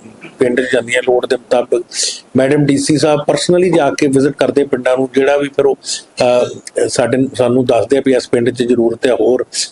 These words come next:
then ਹੋਰ ਟੀਮ ਭੇਜੀ ਜਾਂਦੀ ਹੈ। So we are working in full, say, ਅਮ, ਅਮ, with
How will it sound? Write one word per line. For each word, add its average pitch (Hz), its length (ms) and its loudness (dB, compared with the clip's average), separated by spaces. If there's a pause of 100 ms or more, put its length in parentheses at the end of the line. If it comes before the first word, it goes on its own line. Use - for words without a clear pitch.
(180)
then 120 240 0
ਹੋਰ 139 180 2
ਟੀਮ 135 220 2
ਭੇਜੀ 127 260 0
ਜਾਂਦੀ 120 340 -2
ਹੈ। - 340 -16 (180)
So 185 180 0
we 156 160 0
are 185 180 2
working 170 540 0
in 170 60 2
full, 165 580 0 (420)
say, 143 240 2
ਅਮ, 110 540 -2 (580)
ਅਮ, 104 400 0 (640)
with 127 140 2